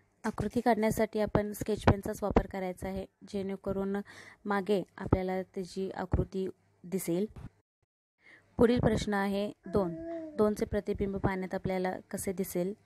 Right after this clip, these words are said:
या पद्धतीनं आपण अंक, अक्षर, शब्द, अ, कोणतेही उत्तर आपण सहजरित्या काढू शकतो. दोन हे कागदावर काढून घेतलेलं आहे. पान पालटायचं आहे आणि दोन हे उलटं गिरवलं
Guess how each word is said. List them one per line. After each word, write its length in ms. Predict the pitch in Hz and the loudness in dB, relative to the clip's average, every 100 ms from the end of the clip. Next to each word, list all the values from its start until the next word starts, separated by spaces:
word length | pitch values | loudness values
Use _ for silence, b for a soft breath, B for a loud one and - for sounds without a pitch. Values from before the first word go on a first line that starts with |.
| B B B 226 | B B B 0
या 80 | 226 | 2
पद्धतीनं 460 | 220 214 233 220 | 0 -2 -2 -2
आपण 300 | 214 - 208 - | 0 0 0 -2
अंक, 380 | 214 202 - 202 196 - B _ | -4 -2 -4 -4 -4 -6 B _
अक्षर, 640 | 220 381 403 392 370 370 349 339 | -2 2 6 6 4 -2 -6 -6
शब्द, 320 | 330 214 170 185 | 0 0 2 0
अ, 840 | 185 - 392 381 370 302 - - - _ _ - | 0 -6 -10 -8 -8 -10 -12 -14 -14 _ _ 0
कोणतेही 360 | 220 254 254 | 2 2 2
उत्तर 280 | 247 - 190 | 0 0 -2
आपण 260 | - 190 - - | 2 2 0 -8
सहजरित्या 540 | - 202 190 190 190 | -2 0 0 -4 -4
काढू 220 | 185 175 175 | -2 -2 -2
शकतो. 400 | 175 - 175 208 - _ _ _ - | -4 -4 -6 -6 -10 _ _ _ -4
दोन 260 | 202 180 180 - b b _ - | 0 2 0 -4 b b _ -6
हे 60 | 202 | -2
कागदावर 360 | 196 180 190 | 0 0 0
काढून 320 | - 180 185 | 0 -2 0
घेतलेलं 340 | 196 208 185 175 | -2 0 -2 0
आहे. 220 | 175 175 - _ _ _ - | 0 -2 -6 _ _ _ -10
पान 180 | 185 185 | -8 -6
पालटायचं 520 | 185 175 175 175 196 | -6 -6 -6 -8 -6
आहे 200 | 185 196 B B B B B - | -6 -6 B B B B B -4
आणि 180 | 208 214 | -2 4
दोन 240 | - 170 302 - - _ _ _ _ 202 | 4 2 -4 -14 -20 _ _ _ _ -6
हे 140 | 202 - _ | -6 -8 _
उलटं 260 | 214 190 233 | -2 0 0
गिरवलं 360 | 208 196 180 | 2 2 2